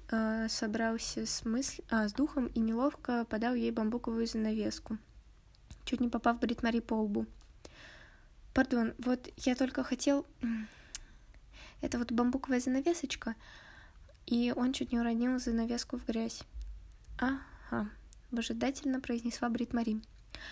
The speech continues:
Полицейский застенчиво кивнул. Я сам её сплёл. Я ходил на курсы в городе. Дизайн по фэншуй. И он снова кивнул, словно ждал, что Брит Мари что-то скажет. Она молчала.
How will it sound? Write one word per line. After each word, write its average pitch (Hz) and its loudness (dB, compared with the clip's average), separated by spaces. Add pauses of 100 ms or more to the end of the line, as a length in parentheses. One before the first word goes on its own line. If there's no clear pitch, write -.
(220)
Полицейский 262 2
застенчиво 247 0
кивнул. 226 0 (680)
Я 294 10
сам 277 4
её 262 4
сплёл. 240 -2 (380)
Я 240 2
ходил 262 2
на 262 4
курсы 240 -2
в 226 -6
городе. 220 0 (640)
Дизайн 226 2
по 294 0
фэншуй. 262 -2 (800)
И 262 2
он 285 4
снова 240 -2
кивнул, 202 -4 (440)
словно 240 0
ждал, 254 2
что 269 -4
Брит 233 -4
Мари 233 -2
что-то 247 -2
скажет. 214 -2 (560)
Она 269 4
молчала. 226 0